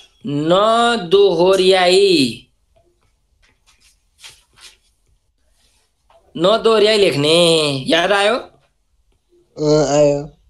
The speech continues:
Speaker 1: याद आयो। नदोहोर्याइकन लेख्ने भनेपछि हाम्रो answer के के हुन्छ त? हेर, एमा टू फोर सिक्स एट छ,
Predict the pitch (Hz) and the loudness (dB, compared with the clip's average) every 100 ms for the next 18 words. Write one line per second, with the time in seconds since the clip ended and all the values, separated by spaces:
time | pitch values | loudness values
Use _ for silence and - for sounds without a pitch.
0 | _ _ 120 123 127 120 113 - _ _ | _ _ -6 -2 0 -2 -6 -12 _ _
1 | - 170 202 226 220 208 185 170 143 120 | -2 0 2 2 2 2 2 0 0 -6
2 | - - _ - 147 196 208 226 233 - | -8 -20 _ -4 0 0 0 -2 -4 -10
3 | - - - _ - 135 196 220 214 214 | -20 -20 -20 _ -6 -2 0 0 0 -2
4 | 208 233 240 208 208 220 233 233 - _ | -2 0 2 2 0 0 -4 -8 -20 _
5 | - 147 120 - _ _ - - 202 226 | -4 -2 -2 -6 _ _ -14 -2 0 0
6 | 233 226 220 220 226 233 - 226 220 | -2 -2 0 0 -2 -4 -2 -2 0